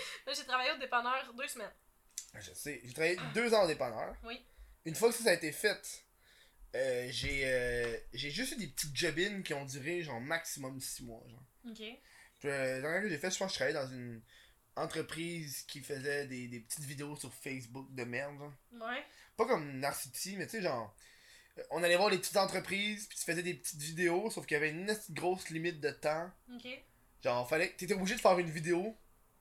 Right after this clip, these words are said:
Speaker 2: en trois heures.
Speaker 1: Oh boy ! Ok.
Speaker 2: Fait que c'était genre ça, genre.
Speaker 1: Ok.
Speaker 2: T'avais, t'avais une heure de montage, puis trois heures de, de... non, t'avais une heure de tournage,
Speaker 1: Mais
Speaker 2: trois
Speaker 1: c'était
Speaker 2: heures
Speaker 1: des
Speaker 2: de
Speaker 1: vidéos
Speaker 2: montage.
Speaker 1: sur quoi ? Sur quel sujet tu faisais ?
Speaker 2: Genre, c'était, exemple, t'avais un resto, mais là, fallait que tu fasses une vidéo sur le resto, genre.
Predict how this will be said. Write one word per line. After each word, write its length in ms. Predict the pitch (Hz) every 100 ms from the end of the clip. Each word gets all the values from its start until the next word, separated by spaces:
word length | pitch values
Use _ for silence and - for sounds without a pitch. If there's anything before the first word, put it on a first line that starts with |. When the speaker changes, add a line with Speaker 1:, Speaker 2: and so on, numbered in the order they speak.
| _ -
Speaker 2:
en 340 | 147 143 135
trois 260 | 131 151 123
heures. 160 | - - - _ - -
Speaker 1:
Oh 180 | 254 330 330
boy ! 640 | 311 302 277 226 202 202 _ _ _ - -
Ok. 140 | 220 233 262 _ -
Speaker 2:
Fait 120 | 143
que 40 |
c'était 220 | - 147 139
genre 240 | 139 123
ça, 200 | - 131
genre. 160 | 117 - - -
Speaker 1:
Ok. 60 | 226
Speaker 2:
T'avais, 260 | - 180
t'avais 240 | 185 180 196
une 120 | 202
heure 140 | 214 233
de 60 | 214
montage, 580 | 180 175 180 208 208
puis 100 | -
trois 340 | - - 175 170
heures 260 | 170 180
de, 400 | 160 151 139 127 123 - - - - -
de... 420 | 131 135 127 311
non, 100 | 339 190
t'avais 180 | 208 220
une 120 | 240
heure 160 | 277 277
de 60 |
tournage, 320 | - 220 226
Speaker 1:
Mais 60 | 277
Speaker 2:
trois 120 | -
Speaker 1:
c'était 0 |
Speaker 2:
heures 60 | 294
Speaker 1:
des 60 | 302
Speaker 2:
de 40 |
Speaker 1:
vidéos 180 | 269 320
Speaker 2:
montage. 140 | -
Speaker 1:
sur 200 | - - -
quoi ? 200 | 330 381
Sur 140 | - 214 -
quel 140 | 349
sujet 300 | 370 269 277 320
tu 140 | -
faisais ? 220 | 196 247 294 _ - - 139
Speaker 2:
Genre, 240 | 156 160
c'était, 280 | 160 180 165
exemple, 320 | 151 226 214
t'avais 240 | 180 175 175
un 40 |
resto, 340 | 175 175 208
mais 100 | 202
là, 80 | 156
fallait 120 | 170
que 60 | 165
tu 60 | 175
fasses 100 | 175
une 100 | 156
vidéo 240 | 147 170
sur 140 | 165
le 80 | 151
resto, 320 | 147 165 135 110
genre. 140 | 135